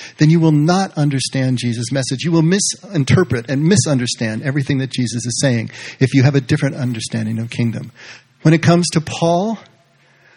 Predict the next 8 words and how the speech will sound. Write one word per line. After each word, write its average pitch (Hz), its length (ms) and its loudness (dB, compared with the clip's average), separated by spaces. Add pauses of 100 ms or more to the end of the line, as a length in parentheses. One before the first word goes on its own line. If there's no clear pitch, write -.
(300)
I 165 100 0
would 214 240 2
say 185 140 6
that 160 180 2
you 151 100 4
cannot 156 520 2
understand 147 640 -2
Paul 113 580 -6